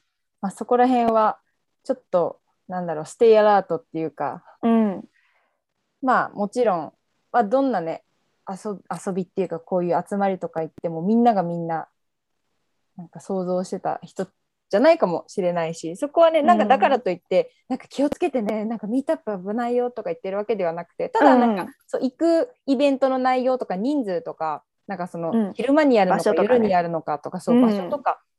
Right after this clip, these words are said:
Speaker 1: なんかそういうのをちゃんと、まあ、気をつけて見てれば、なんか全然トラブルに巻き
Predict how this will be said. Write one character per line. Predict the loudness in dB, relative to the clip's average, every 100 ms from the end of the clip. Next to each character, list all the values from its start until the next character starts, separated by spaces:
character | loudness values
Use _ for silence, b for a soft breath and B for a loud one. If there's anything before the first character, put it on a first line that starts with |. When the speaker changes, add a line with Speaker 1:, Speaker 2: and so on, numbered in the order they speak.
| -12
Speaker 1:
な | -4
ん |
か | -2
そ | -2
う |
い |
う | 0
の | -2
を |
ち | -2
ゃ | -6
ん |
と、 | 0 0 0 -4 _ _ _ -6
ま | -6
あ、 |
気 | 0
を | 0
つ | 0 0
け | 0
て | 2 -4 _ _ _ _ -12
見 | -6
て | -4 -2
れ | -2
ば、 | 0 -2 -4
な | -4
ん |
か | -2
全 | -2 -4
然 | -4 -4 -6
ト | -4
ラ | -4 -2
ブ | -4
ル | -6 -10 -16 _
に | -18
巻 | -18
き | -20